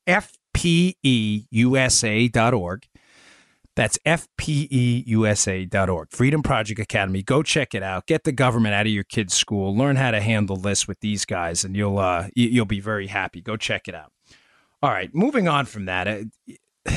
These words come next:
it just was an important topic because it would be nice for once to finally argue ideas, get up on the floor and say, "You know what? Make your case economically for higher taxes. I'll make mine." And do it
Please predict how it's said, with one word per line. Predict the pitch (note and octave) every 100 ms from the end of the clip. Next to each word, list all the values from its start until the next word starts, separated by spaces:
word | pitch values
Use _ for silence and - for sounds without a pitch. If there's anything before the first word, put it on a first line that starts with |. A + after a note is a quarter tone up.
| - -
it | F3+ F3+
just | A#3 A#3+
was | F3+
an | F3
important | C#3+ D3+ A#2
topic | A#2+ F#2+ F2+
because | - C3
it | E3+
would | F3+
be | D#3+
nice | C#3+ B2 A2+
for | - A2+
once | G#2 G2+ -
to | G#2+
finally | - A2 G#2 G2 G2+
argue | G2 F#2+ F#2+ F2+
ideas, | F2+ G#2 G2+ F#2 -
get | A#2+
up | A2 -
on | G2+
the | G2
floor | - G#2+ G2
and | F#2+
say, | A2+
"You | B2
know | C#3
what? | E3
Make | C3 D3 E3+
your | E3+ D#3
case | - B2+ A#2+
economically | B2 A2 G#2 G2+ G2+ G2 G#2+ F#2
for | - F#2+
higher | G2+ F2+
taxes. | F#2 F#2+ D#2+ - - - - -
I'll | A#2+ B2+
make | C3 A#2+
mine." | B2 G2 E2+ - - -
And | B2 G#2+
do | E3+ E3
it | B2